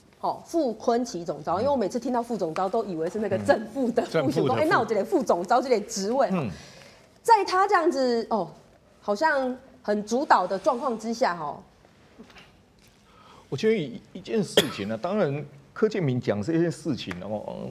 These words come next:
Speaker 2: 当然我也不是全部都认同啦，哈。
Speaker 1: 嗯。
Speaker 2: 当你说临时会，我一定，我一定认同临时会在会期中召开临时会是违宪的。好，N C C依照政党比例分，分配的时候，这是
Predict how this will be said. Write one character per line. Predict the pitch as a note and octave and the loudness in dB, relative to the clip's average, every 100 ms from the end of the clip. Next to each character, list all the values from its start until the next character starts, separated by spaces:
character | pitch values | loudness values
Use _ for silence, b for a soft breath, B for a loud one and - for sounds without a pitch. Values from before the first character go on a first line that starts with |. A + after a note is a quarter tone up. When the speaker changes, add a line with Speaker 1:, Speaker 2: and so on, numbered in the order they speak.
| - - - D3+ | -12 -18 -16 -10
Speaker 2:
当 | C#3 | -6
然 | D3 | 0
我 | C3+ C#3+ | 2 2
也 | |
不 | C#3 | 0
是 | G#2+ A#2+ | -6 -6
全 | - G2 | -6 -6
部 | G#2+ | -4
都 | A2 | -4
认 | G#2+ G#2 - | -2 -4 -8
同 | - - - | -14 -14 -16
啦， | - - | -18 -16
哈。 | - - - B | -18 -16 -20 B
Speaker 1:
嗯。 | D3 D3 B B B | -12 -12 B B B
Speaker 2:
当 | G#3 B3+ | 0 2
你 | D#3 | 2
说 | F3 F3 | 2 2
临 | D3 D3 | 0 0
时 | F3+ C3 C#3 | 0 0 0
会， | D3+ B2 G2+ - | 2 0 -2 -4
我 | A#2 | -4
一 | D#3 | -2
定， | D3+ C3+ B2+ - | -2 -4 -6 -2
我 | C3+ | -2
一 | |
定 | C#3 C#3 | 0 -2
认 | C#3+ | -2
同 | A2+ A2 | -2 -4
临 | A2+ A#2+ | -4 -4
时 | - A#2+ | -4 -4
会 | A#2+ B2 G#2 G2+ | 0 0 0 -2
在 | G2 C3+ A#2 | -4 -4 -4
会 | G#2+ F3 B2+ | -4 -4 -4
期 | - G#2+ | -4 -8
中 | G#2+ A2+ A2 | -6 -6 -6
召 | G#2+ A#2 | -4 -6
开 | B2+ A2 A2 A2 | -4 -4 -6 -8
临 | A#2 A2+ | -4 -4
时 | B2+ G#2+ | -4 -6
会 | G2 A2+ | -4 -4
是 | F#2+ G#2+ | -4 -6
违 | E2+ | -8
宪 | E2 - - | -8 -8 -10
的。 | - - _ _ _ _ | -12 -20 _ _ _ _
好 | F2 C#2+ B B B B B | -8 -8 B B B B B
，N | G3+ A3+ | 2 2
C | G#3 | -2
C | F3 | -4
依 | G3 F#3+ | -2 -2
照 | G3 E3 | 0 0
政 | G3 D3+ | 0 -2
党 | A#2+ B2+ | -2 -2
比 | G#2+ | -4
例 | C3+ | -4
分， | C3 C#3+ C#3 C3+ B2 - | 0 0 -2 -6 -10 -2
分 | D#3 D#3 | -2 0
配 | D#3+ | -2
的 | G#2+ | -2
时 | A2 G#2+ | -4 -4
候， | G#2+ A2 A2 | -2 -2 -2
这 | G3 D3+ | -2 -2
是 | C#3 E3 D3 | -2 -4 -2